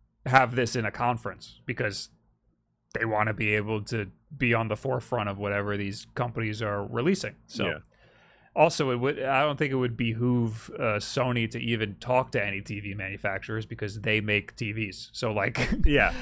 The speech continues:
Speaker 1: they're gonna make
Speaker 2: They would
Speaker 1: the PlayStation five ready T Vs. They don't need any other manufacturer to be on board with
Speaker 2: Right.
Speaker 1: that sort of stuff.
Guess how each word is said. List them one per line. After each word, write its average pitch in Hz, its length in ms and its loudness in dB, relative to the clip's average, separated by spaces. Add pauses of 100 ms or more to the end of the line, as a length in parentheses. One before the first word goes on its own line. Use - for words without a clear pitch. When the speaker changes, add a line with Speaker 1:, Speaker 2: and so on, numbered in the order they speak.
(320)
Speaker 1:
they're 131 260 6
gonna 131 240 2
make 123 260 2
Speaker 2:
They 123 60 4
would 123 180 4
Speaker 1:
the 120 160 4
PlayStation 123 680 0
five 113 360 2
ready 107 260 2
T 104 200 -2
Vs. 104 260 0
They 104 100 2
don't 107 180 0
need 107 160 2
any 101 180 2
other 98 140 0
manufacturer 98 680 -2
to 95 80 -6
be 104 240 -2
on 98 240 -2
board 101 360 -2
with 101 100 2
Speaker 2:
Right. 92 140 2
Speaker 1:
that 95 140 -8
sort 101 200 -6
of - 60 -10
stuff. 117 240 -6